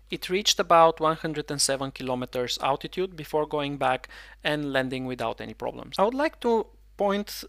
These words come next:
at the difference between SpaceX and Blue Origin launches. While SpaceX enjoys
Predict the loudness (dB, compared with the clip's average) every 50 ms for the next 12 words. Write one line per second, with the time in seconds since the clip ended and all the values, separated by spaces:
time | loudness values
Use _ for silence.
0 | -8 -6 -6 -4 -2 -2 -4 -4 -2 -4 -4 -4 -2 -2 0 0 0 0 0 -2
1 | -4 -4 -4 -8 -6 -4 -4 -2 0 0 -2 -2 -6 -8 -14 -20 -20 -16 -6 -2
2 | -2 -2 0 2 2 2 4 6 4 6 6 4 4 4 4 4 4 2 2 -2
3 | -4 0 2 2 2 2 0 -4 -10 -12 -16 -12 -6 -2 0 0 0 2 2 2
4 | 2 2 2 0 -2 -2 -2 -2 -2 0 0 0 0 0 -2 -4 -6 -6 -4 -2
5 | -2 0 0 -2 -4 -8 -14 -20 -20 -20 -20 -20 -16 -6 0 4 6 6 6 6
6 | 4 0 -4 -4 -2 0 0 2 4 4 4 4 2 2 0 -2 -2 -2 -2 -4
7 | -4 -4 -4 -2 0 0 2 2 2 2 0 0 0